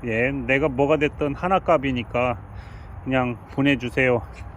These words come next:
여기 좀 뻐개졌더라고. 택배는 원래 올 때 뻐개져. 이건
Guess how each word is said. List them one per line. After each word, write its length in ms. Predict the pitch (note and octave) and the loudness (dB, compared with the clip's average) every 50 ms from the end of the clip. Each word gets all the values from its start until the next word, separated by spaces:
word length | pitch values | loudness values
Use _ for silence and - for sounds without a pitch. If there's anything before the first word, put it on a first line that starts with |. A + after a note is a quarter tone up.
| - - - - - - - - - - - - - - - - - - - - - | -14 -14 -14 -14 -14 -14 -14 -14 -14 -14 -14 -14 -14 -14 -14 -16 -16 -16 -12 -6 -4
여기 140 | C#3 C3 B2 | -2 -2 -2
좀 120 | - C3 B2 | -4 -6 -6
뻐개졌더라고. 680 | - E3+ E3+ F3 F3+ D3 D3+ C3 - - A#2 G#2+ G#2 G2+ - | -4 -4 -2 -2 -2 -2 -4 -4 -4 -4 -4 -4 -6 -6 -8
택배는 380 | - F#3 - - G3 F3 E3 | -8 -6 -4 -4 -4 -2 -2
원래 220 | D3+ B2+ A#2+ B2 C3 | -2 -2 -2 -2 -2
올 140 | A#2+ A#2 A#2 - | -2 -4 -2 -2
때 80 | B2+ | -2
뻐개져. 460 | B2+ - D#3+ E3+ E3 D#3+ D3 A2+ A#2 G#2+ - - - - - - | 0 2 2 2 2 2 0 -2 -4 -8 -8 -10 -14 -14 -12 -8
이건 160 | - B2+ C3+ | -6 -4 -4